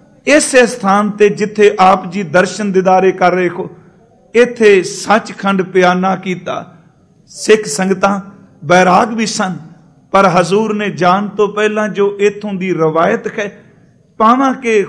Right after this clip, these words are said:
ਹੁਕਮਨਾਮਾ ਇਤਿਹਾਸ ਲਿਖਣ ਵਾਲਿਆਂ ਹੋਰ ਬਹੁਤ ਕੋਈ ਲਿਖਿਆ, ਪਰ ਇਹ ਕਿਹਾ ਜਾਂਦਾ ਹੈ, ਸਤਿਗੁਰੂ ਦਾ ਹੁਕਮ ਆਇਆ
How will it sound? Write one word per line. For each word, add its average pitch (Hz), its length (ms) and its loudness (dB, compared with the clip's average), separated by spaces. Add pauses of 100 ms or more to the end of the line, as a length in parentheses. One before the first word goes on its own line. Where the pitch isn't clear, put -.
ਹੁਕਮਨਾਮਾ 208 680 -2
ਇਤਿਹਾਸ 196 460 -2
ਲਿਖਣ 226 280 -8
ਵਾਲਿਆਂ 220 340 -2
ਹੋਰ 240 260 -2
ਬਹੁਤ 214 300 0
ਕੋਈ 208 160 -10
ਲਿਖਿਆ, 190 320 -8 (460)
ਪਰ 202 100 0
ਇਹ 202 80 4
ਕਿਹਾ 208 280 2
ਜਾਂਦਾ 196 300 0
ਹੈ, 196 60 2
ਸਤਿਗੁਰੂ 185 600 -2
ਦਾ 170 280 0
ਹੁਕਮ 196 280 -4
ਆਇਆ 175 440 0